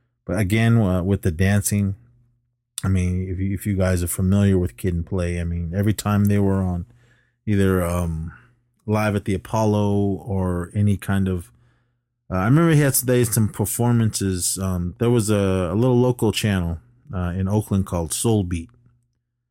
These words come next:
and it was just straight, straight low budget. Like if we, if we, if we were running our own thing, we just got a video camera and just went and filmed things, and then added the early,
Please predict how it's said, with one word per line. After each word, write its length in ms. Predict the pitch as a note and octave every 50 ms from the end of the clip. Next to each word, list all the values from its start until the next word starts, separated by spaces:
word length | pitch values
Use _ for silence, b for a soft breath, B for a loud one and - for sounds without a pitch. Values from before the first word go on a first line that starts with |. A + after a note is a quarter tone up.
| _ _ _ _ -
and 100 | - F#2+
it 120 | G2 G#2 G2
was 160 | F#2 F2+ -
just 200 | - F2 D#2+ -
straight, 720 | - - - - - - - - G#2+ G#2+ G#2+ G#2+ G2 D#2
straight 600 | - - - - - - - G#2 A2 A2 G#2+ G2
low 280 | F#2 F2+ G2 F#2 F#2 F2
budget. 480 | D#2+ E2 F2+ F2+ E2 D2+ F2 F2 E2+ -
Like 380 | F2+ F2+ F#2 F2 - - - _
if 240 | - G2+ F#2+ - -
we, 480 | G2 G2+ G2+ G2 G2 G2 F#2 F2+ F2+ - _ _ _ _ _ _ _ _ _ _ _
if 80 | _ -
we, 260 | A#2+ A#2 A2 A#2+ B2
if 140 | A2+ - -
we 160 | B2 A#2 A2+
were 300 | A2 G#2 G2 F#2+ F#2 F2+
running 480 | D#2+ E2 G2+ F#2+ G#2 G2+ F#2+ F#2 F#2 F#2+
our 180 | F#2 F#2 F#2
own 140 | F#2+ F#2+ F2+
thing, 260 | - G2 F#2 F#2 F2+
we 100 | F#2 F#2+
just 200 | F2+ F2 F2+ F2
got 160 | F#2+ F#2+ F2+ F2
a 40 |
video 360 | E2 E2 G2 G2 F#2+ F#2 F#2 E2
camera 400 | - - - F2+ F2 F2 E2+ E2+
and 180 | D#2+ D#2 E2+ E2
just 200 | F2+ E2+ - -
went 160 | F#2 F2 D2+
and 120 | D#2+ -
filmed 460 | - - G2+ G2 F#2 F#2 F2+ E2 - - -
things, 400 | - - F#2 E2 D#2+ D#2+ - -
and 140 | - E2+ E2
then 300 | E2+ E2+ E2 E2 F2 F2 - _ _ _ _ _ _ _ _ _ _ _ _ _ _ _ _ -
added 380 | A2+ A2+ G#2 G#2 G#2 G#2 F2+ F2
the 100 | G#2 G2
early, 760 | - G#2+ G#2 G#2 G2+ G2+ G2+ G2+ G2 G2 G2 F#2+ F2 E2 -